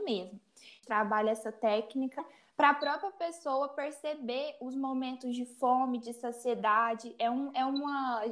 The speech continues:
eu falo que é um pouco de, de escola, assim, né? Aprender a ter essas percepções. Às vezes de sede também. Então, assim, a gente começa a trabalhar o básico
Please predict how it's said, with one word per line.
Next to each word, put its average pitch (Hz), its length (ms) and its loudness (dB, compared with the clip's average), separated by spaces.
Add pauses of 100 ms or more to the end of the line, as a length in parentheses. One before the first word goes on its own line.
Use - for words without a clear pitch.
eu 247 100 -4
falo 254 260 6
que 262 100 -6
é - 20 0
um 269 100 -2
pouco 269 300 0
de, 269 380 -6
de 240 140 -6
escola, 226 600 6
assim, 202 340 -6
né? 196 80 -10
Aprender 226 680 -2 (360)
a 247 160 4
ter 247 240 -2
essas 262 320 -2
percepções. 262 920 -4 (340)
Às 247 220 2
vezes 269 320 -4
de 262 140 -10 (180)
sede 247 680 0
também. 226 640 -4 (280)
Então, 277 160 4
assim, 285 280 -2
a 240 60 -4
gente 254 180 -4
começa 285 380 -2
a - 20 -8
trabalhar 269 500 6
o 285 100 -2
básico 254 680 0